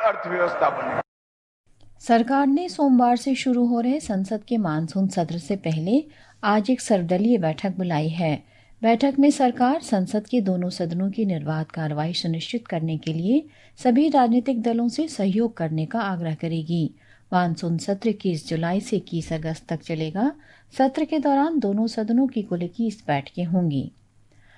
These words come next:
Speaker 2: मानसून सत्र से पहले विपक्षी इंडिया गठबंधन ने अपनी रणनीतियों को अंतिम रूप देने के लिए कल वीडियो कॉन्फ्रेंसिंग के माध्यम से बैठक की। बैठक में कांग्रेस, तृणमूल कांग्रेस, समाजवादी पार्टी, शिवसेना यूबीटी,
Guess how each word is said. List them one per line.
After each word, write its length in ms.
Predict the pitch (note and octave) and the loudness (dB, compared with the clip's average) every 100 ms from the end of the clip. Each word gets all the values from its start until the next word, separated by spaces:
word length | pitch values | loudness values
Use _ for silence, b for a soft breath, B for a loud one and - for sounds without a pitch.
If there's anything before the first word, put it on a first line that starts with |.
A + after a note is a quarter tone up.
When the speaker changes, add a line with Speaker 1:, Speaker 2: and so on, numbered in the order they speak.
| b b | b b
Speaker 2:
मानसून 520 | G#3 A3 A#3 C#4 D#4 - | 2 6 4 2 -2 -2
सत्र 340 | - D4+ D#4 | 0 2 0
से 160 | C#4+ D4 | 0 0
पहले 320 | C#4+ C#4 E4+ | 2 2 0
विपक्षी 480 | C4+ G#3+ G3 - A#3 | -2 -2 -2 0 2
इंडिया 280 | G3 F#3 | 2 0
गठबंधन 560 | E3 D#3+ D3+ D#3 D#3+ G3+ | 0 -2 -2 -4 -2 2
ने 240 | G#3+ A3+ A3+ - | 2 2 0 -2
अपनी 340 | D#3+ E3+ D#3+ | -2 -2 -2
रणनीतियों 520 | E3 D#3+ D#3+ E3 G3+ | -2 -2 -2 -2 -4
को 140 | G3 G#3 | -2 -4
अंतिम 460 | - D#3 D3+ A#3+ | -2 -4 0 0
रूप 180 | A3+ D#3+ - | 0 -2 -2
देने 240 | D3+ D3+ | -2 -2
के 160 | D3 D3+ | -2 -4
लिए 340 | D#3 G#3+ D#4 b b b - | 0 0 0 b b b 4
कल 160 | A#3+ | 6
वीडियो 320 | A3+ B3+ C4 D4 | 6 4 4 2
कॉन्फ्रेंसिंग 720 | C4 F#3+ F3+ G3 G#3+ B3+ A#3 | 0 0 0 -2 0 2 2
के 120 | G3 | 0
माध्यम 500 | D#3 D#3 G3 G#3+ F#3+ | -2 -2 -2 -2 -2
से 180 | D3+ G#3+ | -2 -2
बैठक 380 | G#3+ C#3 D#3+ D3+ | -2 -2 -4 -6
की। 220 | - C#3+ C#3 b b b - | -2 -2 -2 b b b 0
बैठक 360 | G#3+ A3 C#4 C#4 | 2 4 2 4
में 120 | C#4 | 2
कांग्रेस, 520 | C4+ A3+ A3+ B3+ B3+ | 4 2 2 0 -2
तृणमूल 380 | - F#3 E3 D#3+ | -4 -2 -2 -2
कांग्रेस, 540 | D#3 D#3+ D#3+ F3+ G3 - | -4 -4 -2 -2 -4 -6
समाजवादी 580 | D#3+ D3+ D3+ D#3 D3 D3 | -4 -4 -4 -6 -6 -6
पार्टी, 540 | - D#3+ D#3 F3+ F3 | -6 -6 -4 -6 -8
शिवसेना 520 | - D#3 D3+ D#3 D3+ D3 | -8 -8 -6 -6 -4 -4
यूबीटी, 560 | C#3+ C#3+ C#3+ C3+ F3 | -4 -8 -10 -6 -4